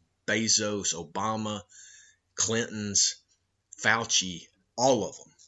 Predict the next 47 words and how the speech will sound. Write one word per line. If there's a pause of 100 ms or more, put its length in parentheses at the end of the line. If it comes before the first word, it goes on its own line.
(600)
Bring
'em
down,
brothers
and
sisters.
It's
time
for
justice
to
be
brought
down
on
the
heads
of
these
criminals,
as
they, (360)
there's
no (360)
more
evidence
that's
needed
to
be
had. (640)
Once
you
know
a
crime
has
been
committed,
you
arrest
them
for
the
crimes
they
have